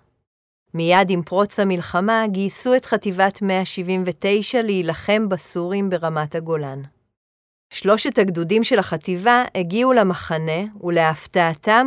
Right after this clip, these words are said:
גילו שהטנקים של החטיבה חסרים. נשארו רק מספר קטן של טנקים שהספיקו לגדוד אחד. עוד באותו הלילה השתתפו חיילי הגדוד בקרבות קשים, וכמעט כל הטנקים נפגעו.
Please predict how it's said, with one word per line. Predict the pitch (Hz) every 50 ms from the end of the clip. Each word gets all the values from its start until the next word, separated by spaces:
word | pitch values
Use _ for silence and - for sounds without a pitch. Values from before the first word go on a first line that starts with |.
| 269
גילו | 220 202 185 165 170 180 202 247
שהטנקים | 226 - 214 175 160 151 - 175 180 202 196 - 247 233
של | - - 190
החטיבה | 170 - - 147 - 170 156 147 160 156
חסרים. | 156 - - 156 - - - 156 147 147 139 139 143 143 143 _ _ _ _ _ _ _ _ _ _ _ _ _ _ -
נשארו | 170 165 - - 196 170 165 190 214 220
רק | 214 208 208 - -
מספר | 190 180 - - - - 208 214 233 233
קטן | - 254 - - 202 190 190
של | - 202 190
טנקים | 185 - - 160 160 165 160 - - 190 190 185
שהספיקו | - - 180 160 151 - - - - 214 208 - - 240
לגדוד | 220 175 156 156 151 156 156 151
אחד. | 165 151 - - - 143 151 151 143 - _ _ _ _ _ _ _ _ _ _ _ _ _ _ _ _ _ _ _ _ _ _ _ _
עוד | - 156 190 202 185
באותו | 180 190 185 175 160 - 202 185
הלילה | 175 180 196 214 226 226 220 202 185 175 185
השתתפו | 190 185 196 - - - 202 - - - 262 254
חיילי | 254 - 247 214 190 180 185
הגדוד | 185 180 170 180 160 185 196 190 170
בקרבות | 180 165 - 170 170 170 175 190 190 -
קשים, | - - 175 - - - 220 214 214 208 220 220 - _ _ _ _ _ -
וכמעט | 165 185 - - - 196 190 - - - 226 247 -
כל | - - 240 214
הטנקים | 214 202 - - 170 165 170 160 - 190 175 175
נפגעו. | 170 156 - - 170 175 170 - 151 143